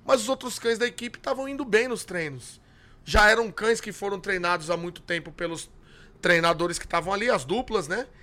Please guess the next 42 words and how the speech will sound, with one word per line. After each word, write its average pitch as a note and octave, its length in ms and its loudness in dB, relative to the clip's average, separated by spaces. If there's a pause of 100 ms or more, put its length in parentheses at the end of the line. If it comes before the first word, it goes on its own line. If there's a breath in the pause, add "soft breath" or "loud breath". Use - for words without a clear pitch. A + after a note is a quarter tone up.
(200 soft breath)
Foi E3+ 160 -4
o E3 160 -2
Eugênio, F#3+ 600 0 (180)
Eugênio D#3+ 360 0
Gomes, E3+ 400 0
lá D#3 100 4
de D#3 120 -6
Minas D#3 240 -2
Gerais, D#3+ 480 2 (320 soft breath)
com - 80 -2
a - 20 0
cadela D#3+ 400 0
Vic, D3+ 340 -4
que - 100 -14
foi C#3 320 -8 (180)
tetracampeã, D3+ 680 0
ou E3+ 80 -2
pentacampeã D3+ 680 -4
brasileira, D3 520 -4
né? F3+ 140 -14 (480 soft breath)
De C#3 100 -2
adestramento, D3 580 0
essa D#3 100 -8
cadela. D3+ 440 0 (600 soft breath)
E A#3+ 240 0
o C#4 540 0
Nil C4 300 0
com A#3+ 260 -2
o G#3 80 -2
Hero, G3+ 340 4 (640 soft breath)
né? D#3 180 -2
Na D#3+ 160 0
época E3+ 300 2
que C3+ 60 -16
também D#3 240 -2
já E3+ 180 0
tinha D#3+ 180 -6
sido D#3 200 -10
campeão F3+ 480 -2
aqui F#3 240 -6
no F3 60 -8
Brasil. F#3+ 520 -4